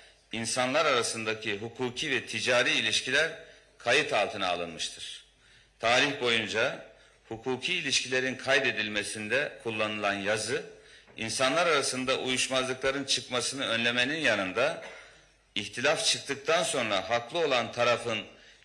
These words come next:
tespitinde de önemli kaynak olmuştur. Ancak herkesin okuma yazma bilmemesi ve yazılı belgelerin taklit ve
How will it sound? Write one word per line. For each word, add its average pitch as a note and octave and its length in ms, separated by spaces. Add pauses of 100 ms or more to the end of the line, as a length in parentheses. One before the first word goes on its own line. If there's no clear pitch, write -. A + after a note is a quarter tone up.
tespitinde B2+ 720
de C3+ 280
önemli B2+ 400
kaynak A#2+ 400
olmuştur. - 680 (540)
Ancak B2 520 (380)
herkesin C#3+ 560
okuma C3 320
yazma C3 420
bilmemesi B2+ 760 (440)
ve G#2+ 80
yazılı A#2 460
belgelerin C3+ 760
taklit B2 480
ve A#2 280